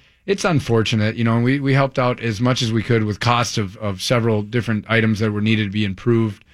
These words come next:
Um, but we do, we do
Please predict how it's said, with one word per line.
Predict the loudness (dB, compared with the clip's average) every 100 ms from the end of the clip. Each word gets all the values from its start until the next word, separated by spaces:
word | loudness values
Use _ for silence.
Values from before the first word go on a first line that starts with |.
| -20 _
Um, | 0 2 2 -2 -8 _ -6
but | -2
we | 2 4 4 2
do, | 0 2 2 2 -2 -6
we | 0 0 0 0
do | 0 2 2 -2